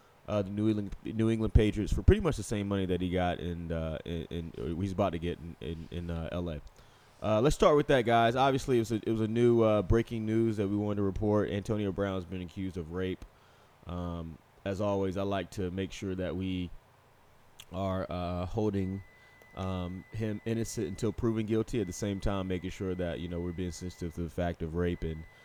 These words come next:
that's definitely something that we don't take lightly. Uh, but other than that, him signing with the Patriots, leaving, uh, the Raiders.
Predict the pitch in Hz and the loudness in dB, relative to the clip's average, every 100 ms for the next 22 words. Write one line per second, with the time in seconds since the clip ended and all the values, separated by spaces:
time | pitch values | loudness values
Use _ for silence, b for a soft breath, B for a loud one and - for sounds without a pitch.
0 | b - 85 101 92 92 - 87 90 87 | b -10 -4 -2 -2 -2 -4 -6 -4 -4
1 | 85 82 92 90 90 - 95 82 87 69 | -2 -2 0 0 -2 -4 -4 -2 -4 -2
2 | 95 92 b b b b 101 104 104 95 | -2 -4 b b b b 0 2 2 0
3 | 104 127 147 127 120 123 113 104 123 113 | 2 4 4 4 4 4 4 2 0 2
4 | 107 101 101 117 113 123 113 101 110 101 | 2 -2 2 2 2 2 0 2 2 2
5 | 101 101 98 92 92 90 110 117 113 113 | 0 0 0 0 0 2 2 4 4 2
6 | - | -6